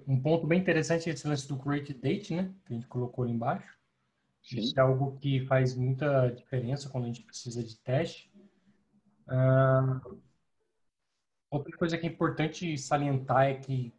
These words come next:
Speaker 1: teste não pode fazer nenhuma chamada de back-end, né? Então, nenhuma chamada, nenhum call-out. Então, para isso, a gente utilizaria um, um, um teste
Speaker 2: Mock.
Speaker 1: mock ali, né?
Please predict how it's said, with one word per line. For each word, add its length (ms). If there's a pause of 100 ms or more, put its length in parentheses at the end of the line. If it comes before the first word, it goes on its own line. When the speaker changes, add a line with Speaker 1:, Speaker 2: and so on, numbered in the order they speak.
Speaker 1:
teste 320
não 180
pode 380
fazer 240
nenhuma 300
chamada 420
de 400 (720)
back-end, 680
né? 100
Então, 200
nenhuma 240
chamada, 420 (120)
nenhum 160
call-out. 580 (540)
Então, 140
para 200
isso, 160
a 20
gente 160
utilizaria 500
um, 180 (140)
um, 480 (600)
um 60 (100)
teste 300
Speaker 2:
Mock. 220
Speaker 1:
mock 280
ali, 200
né? 160